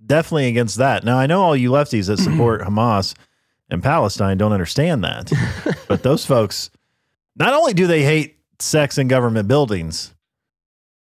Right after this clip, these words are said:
Speaker 1: if you make it gay,
Speaker 2: Oh, yeah.
Speaker 1: they're really against that.
Speaker 2: My God, can you imagine if something like this happened in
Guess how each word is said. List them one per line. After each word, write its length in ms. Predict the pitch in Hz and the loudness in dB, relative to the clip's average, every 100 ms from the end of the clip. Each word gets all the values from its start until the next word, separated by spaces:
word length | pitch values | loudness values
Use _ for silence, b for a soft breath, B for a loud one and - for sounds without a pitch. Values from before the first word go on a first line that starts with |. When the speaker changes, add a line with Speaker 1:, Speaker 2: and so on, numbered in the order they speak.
| _ _ _ - | _ _ _ -4
Speaker 1:
if 180 | 123 110 | -2 0
you 120 | 180 | 0
make 240 | 175 143 | 0 0
it 180 | 120 87 _ _ _ _ _ _ _ _ 107 | -2 -6 _ _ _ _ _ _ _ _ -6
gay, 580 | 127 202 147 82 78 - _ | 0 2 2 -2 -6 -14 _
Speaker 2:
Oh, 140 | 113 110 | -4 -2
yeah. 280 | 90 90 80 - | -2 -2 -6 -8
Speaker 1:
they're 220 | - 139 | -4 -2
really 300 | 139 160 143 | 0 0 0
against 320 | 101 95 92 - | 0 -2 -4 -2
that. 320 | 107 - - _ _ _ | -2 -4 -10 _ _ _
Speaker 2:
My 160 | 120 139 | -4 -4
God, 320 | 98 107 92 | -4 -4 -4
can 160 | 113 107 | -4 -2
you 100 | 120 | 0
imagine 360 | 104 98 101 | -2 -4 -2
if 100 | 92 | -4
something 180 | - - | -4 -4
like 140 | 95 | -6
this 160 | 95 90 | -6 -6
happened 400 | 95 87 95 90 | -4 -4 -4 -2
in 360 | 90 82 78 | -4 -4 -6